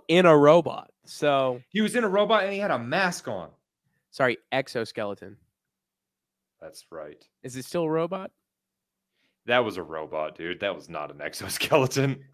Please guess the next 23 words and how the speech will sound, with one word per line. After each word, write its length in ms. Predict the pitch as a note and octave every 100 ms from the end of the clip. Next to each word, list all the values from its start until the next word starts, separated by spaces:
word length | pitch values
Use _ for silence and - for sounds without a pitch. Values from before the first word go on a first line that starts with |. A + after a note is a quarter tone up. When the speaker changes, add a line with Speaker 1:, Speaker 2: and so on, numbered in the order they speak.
| _ _ _
Speaker 1:
Okay. 240 | G#2 - C2 _ _ _ _ _ _ _ _
Speaker 2:
He 80 | -
Speaker 1:
It 40 |
Speaker 2:
was 80 | G3+
Speaker 1:
was 60 | E3+
Speaker 2:
in 60 | D3+
a 60 |
Speaker 1:
a 40 | C#3
Speaker 2:
crime-fighting 800 | - D3+ C#3 C#3 C#3+ C3 B2+ B2
robot, 480 | B2 G#2+ F#2+ F#2 F2+
dude. 220 | G2 D3
Speaker 1:
What 120 | A3
was 180 | C4+ A3
Speaker 2:
And 80 | A#3
you 80 |
Speaker 1:
the, 60 | A3
Speaker 2:
know 80 | F#3
who 60 |
Speaker 1:
what's 100 | G3
Speaker 2:
what 120 | F#3+ F#3
the 60 |
crime 380 | E3+ E3+ E3 E3
was? 300 | F3 F3 F3